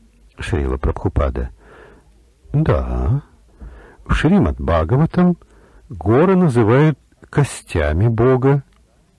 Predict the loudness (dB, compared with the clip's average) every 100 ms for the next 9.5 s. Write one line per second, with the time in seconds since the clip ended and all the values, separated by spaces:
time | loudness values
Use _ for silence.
0 | _ -4 -2 0 0 2 0 0 -10 _
1 | _ _ _ 0 2 2 0 -2 0 2
2 | 2 2 -2 -6 -2 0 0 0 -2 -2
3 | -6 -6 -4 -4 -6 -8 _ _ _ _
4 | _ _ _ -20 -20 -20 -2 0 0 0
5 | -2 -4 -10 -2 0 2 2 0 0 0
6 | 0 0 0 2 0 _ _ _ _ _
7 | -2 0 2 2 2 2 -2 -2 0 2
8 | 2 2 0 -2 -2 -2 0 2 0 -2
9 | 0 0 0 -6